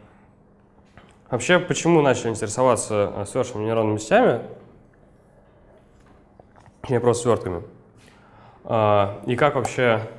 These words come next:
э, в мозгу устроены там нейроны, которые отвечают за, э, изображение, которое мы видим. Э, можно показать, и ребята втык-, втыкали иголки в мозг обезьяне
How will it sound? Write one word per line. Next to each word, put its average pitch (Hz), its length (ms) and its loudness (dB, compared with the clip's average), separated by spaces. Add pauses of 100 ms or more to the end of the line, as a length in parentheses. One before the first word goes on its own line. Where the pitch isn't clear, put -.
(120)
э, 101 380 2 (1120)
в - 40 -8
мозгу 113 420 0
устроены 101 680 0 (280)
там 98 320 -4
нейроны, 120 320 0
которые 107 240 -6
отвечают 110 400 -2
за, 101 240 2 (640)
э, 104 340 2
изображение, 113 480 2
которое 98 300 -4
мы 98 120 -4
видим. 95 320 -6 (840)
Э, 113 400 4 (880)
можно 156 240 4
показать, 147 560 -2 (180)
и 123 600 2
ребята 123 800 2
втык-, 123 320 -10
втыкали 117 440 0
иголки 117 360 2
в 107 320 0
мозг 110 300 0
обезьяне 135 540 0